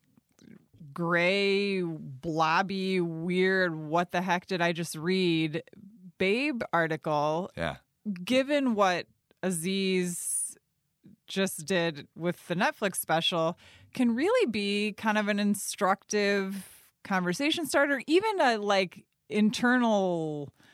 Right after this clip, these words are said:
Speaker 1: dialogue starter, right? Even
Speaker 2: Yep.
Speaker 1: if this just kinda helps you run some of this stuff by your own moral compass
Speaker 2: Yep.
Speaker 1: and through your own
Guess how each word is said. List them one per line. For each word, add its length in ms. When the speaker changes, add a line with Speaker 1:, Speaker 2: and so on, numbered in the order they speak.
Speaker 1:
dialogue 800
starter, 460
right? 280
Even 200
Speaker 2:
Yep. 80
Speaker 1:
if 60
this 160
just 200
kinda 220
helps 380
you 680
run 260
some 160
of 60
this 140
stuff 380
by 240
your 340
own 460
moral 360
compass 680
Speaker 2:
Yep. 140
Speaker 1:
and 420
through 260
your 260
own 760